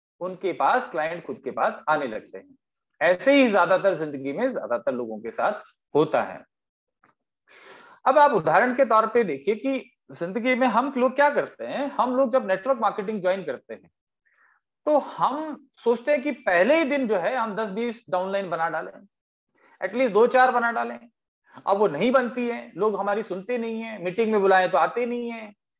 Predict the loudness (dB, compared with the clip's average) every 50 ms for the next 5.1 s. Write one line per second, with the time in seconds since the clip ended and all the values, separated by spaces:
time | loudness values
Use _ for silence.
0 | _ 0 2 4 4 4 2 2 0 2 2 2 2 2 2 2 2 2 2 2
1 | 0 -2 -2 -2 -4 -4 -6 -6 -8 -10 -12 -14 -16 _ _ _ _ _ _ _
2 | _ _ 0 2 2 4 4 2 2 4 4 4 2 2 2 0 0 0 0 0
3 | 0 0 0 2 4 4 4 4 2 0 0 -2 -2 -2 -2 -2 -2 -4 -2 -2
4 | -2 -2 -2 -4 -4 -2 -2 -2 -2 -2 -4 -4 -4 -8 -12 -12 -12 -12 -12 -14
5 | -16